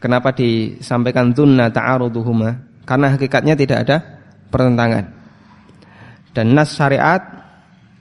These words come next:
yang satu dengan yang lain tidak mungkin akan bertentangan. Sehingga beliau mengatakan,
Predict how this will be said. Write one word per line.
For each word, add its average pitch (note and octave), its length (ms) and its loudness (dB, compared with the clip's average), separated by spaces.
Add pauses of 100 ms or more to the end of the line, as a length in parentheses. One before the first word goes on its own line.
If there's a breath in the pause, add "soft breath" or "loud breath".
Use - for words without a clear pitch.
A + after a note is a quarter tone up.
(120)
yang A#2+ 220 -2
satu C#3 260 -2
dengan C3 220 0
yang B2 180 0
lain C#3+ 220 2
tidak C3 240 -2
mungkin C3 260 2
akan C3+ 540 -2
bertentangan. A#2 640 -4 (560)
Sehingga B2 320 -4
beliau C#3 220 -2
mengatakan, B2+ 580 -2